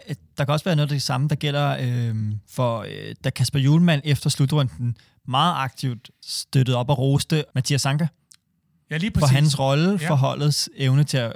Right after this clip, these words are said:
Speaker 2: Ja.
Speaker 1: øh, kunne præstere, uden at være på banen.
Speaker 2: Ja, og det er i virkeligheden ikke bare noget, Kasper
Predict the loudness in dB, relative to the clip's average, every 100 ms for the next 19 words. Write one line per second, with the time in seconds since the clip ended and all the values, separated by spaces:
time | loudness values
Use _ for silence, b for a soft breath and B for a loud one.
0 | -8 -6 -2 -2 -2 -6 b b b b
1 | -20 -8 -6 -2 -2 -2 -4 -2 -4 b
2 | b b 2 4 4 0 -4 -4 -6 -8
3 | -6 -4 -4 -6 _ 0 0 -2 -10 B
4 | B B 2 4 6 4 4 4 4 4
5 | 0 -2 -8 -16 -18 _ 2 2 2 0
6 | 2 2 4 4 0 -2 -2 0 0 -2